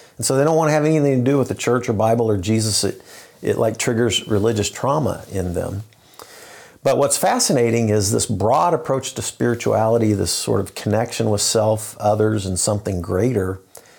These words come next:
uh, gives people a foothold. It opens a door. It opens a beginning.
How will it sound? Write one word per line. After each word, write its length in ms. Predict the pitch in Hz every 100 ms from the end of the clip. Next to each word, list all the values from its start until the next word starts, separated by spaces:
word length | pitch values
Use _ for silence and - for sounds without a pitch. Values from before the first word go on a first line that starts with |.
| - - - -
uh, 300 | 113 110 123
gives 300 | 113 208 -
people 480 | - 190 180 175 -
a 40 |
foothold. 680 | - - 151 - 110 95 92
It 160 | 95 -
opens 460 | 139 147 151 127
a 60 | 117
door. 440 | 95 104 110 98
It 80 | 92
opens 360 | 107 117 113 98
a 40 |
beginning. 760 | 92 90 98 107 110 92 85